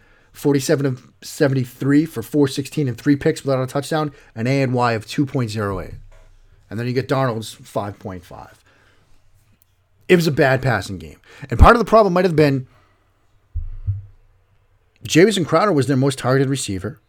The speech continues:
Quincy Enunwa's hurt. Christopher Herndon, the tight end, who Darnold was getting on the same page with at the end of two thousand and eighteen,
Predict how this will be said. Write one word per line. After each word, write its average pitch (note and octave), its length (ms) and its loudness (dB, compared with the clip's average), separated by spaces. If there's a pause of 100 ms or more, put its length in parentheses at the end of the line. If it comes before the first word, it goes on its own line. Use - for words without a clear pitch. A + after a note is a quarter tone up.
(200)
Quincy F3+ 300 4
Enunwa's D3+ 520 4
hurt. G#2+ 420 -6
Christopher F3 420 -4
Herndon, D3 340 -2
the B2+ 60 -4
tight B2+ 260 -4
end, B2 240 -4 (1500)
who B2 280 2 (100)
Darnold D3+ 380 4
was C#3+ 120 2
getting D3+ 220 0
on D3 160 2
the C#3 60 -2
same D3 260 0
page C#3+ 240 2
with B2 140 -2
at G#2+ 100 -6
the A#2+ 100 -2
end A#2+ 140 0
of G#2 280 -6 (200)
two D3+ 160 -2
thousand B2 280 4
and A2+ 100 0
eighteen, G#2+ 500 0